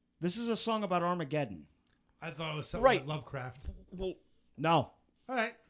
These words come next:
Speaker 3: but like I said, it just, it just had a weird ending to me. It just, the ending, I don't know. I just think it didn't fit there the way he ended it.
Speaker 1: Yes, Doug, beards are for rides.
Speaker 3: <laughs>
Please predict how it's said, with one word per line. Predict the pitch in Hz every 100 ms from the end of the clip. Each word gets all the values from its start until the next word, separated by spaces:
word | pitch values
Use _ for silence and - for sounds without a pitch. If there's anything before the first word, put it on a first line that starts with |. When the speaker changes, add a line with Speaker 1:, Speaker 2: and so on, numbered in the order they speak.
| _
Speaker 3:
but | 220
like | 214 202
I |
said, | 196 220
it | 165
just, | - 196 - -
it | 185 160
just | 202 -
had | 208
a | 147
weird | 147 190 -
ending | 160 135 120
to | -
me. | 95 - - _ _ _ _ _ _ _
It | 143 131
just, | 156 135 -
the | 127 156
ending, | 185 185 170 135 - 101 -
I | 156
don't | 165
know. | 143 -
I | 139
just | 156 -
think | - 135
it | 120
didn't | 135 104
fit | - 110
there | 98 87
the |
way | 92 104
he | 110 107 107
ended | 107 95 82
it. | - _ -
Speaker 1:
Yes, | 185 233 220
Doug, | 226 196
beards | 185 214 175
are | 190 170
for | 151
rides. | 127 123 123 123 - - _ _ _ _ _ _
Speaker 3:
<laughs> | -